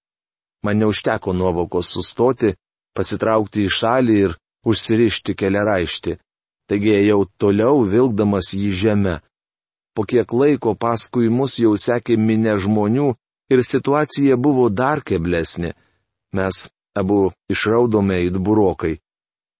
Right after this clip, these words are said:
Kiek pamenu, po šio įvykio mes porą valandų nepratarėme vienas kitam nė žodžio.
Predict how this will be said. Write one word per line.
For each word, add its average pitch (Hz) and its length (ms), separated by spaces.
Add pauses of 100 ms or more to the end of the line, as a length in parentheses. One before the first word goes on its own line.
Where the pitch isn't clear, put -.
(180)
Kiek 117 200
pamenu, 131 440
po 104 160
šio 107 320
įvykio 123 400
mes 104 320
porą 131 320
valandų 101 640
nepratarėme 98 720
vienas 101 400
kitam 95 560
nė 92 160
žodžio. 78 460